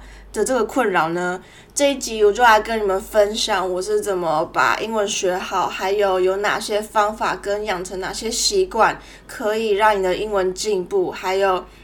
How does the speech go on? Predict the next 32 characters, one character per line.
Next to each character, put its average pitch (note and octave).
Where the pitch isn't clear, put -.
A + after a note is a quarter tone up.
就 A3
是 A3
再 G3+
达 F#3+
到 G#3+
一 G#3
个 E3+
蛮 G#3+
不 G#3+
错 A#3
的 G3
标 F3+
准。 E3+
先 E4+
讲 D#4
一 D4
下 B3+
我 G#3
自 G#3
己 G3+
好 G3+
了， B2
我 G3
从 A3
小 A#3
在 F#3
台 F#3+
湾 G3+
出 G#3
生 G#3
长 F#3
大， F3+